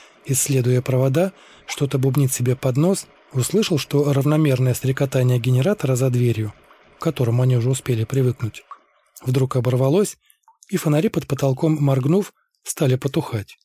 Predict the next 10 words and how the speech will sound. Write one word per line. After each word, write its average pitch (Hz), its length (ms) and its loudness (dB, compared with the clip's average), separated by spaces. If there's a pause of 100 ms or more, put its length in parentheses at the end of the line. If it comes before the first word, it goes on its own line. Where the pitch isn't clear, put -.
(340)
Лишь 143 240 0
две 143 160 2
лампочки 185 460 0
непосредственно 131 800 0
над 135 220 0
пультом 123 320 0
управления 160 640 2 (320)
продолжали 127 580 0
гореть. 113 480 -4 (760)
«Черт!» — - 560 0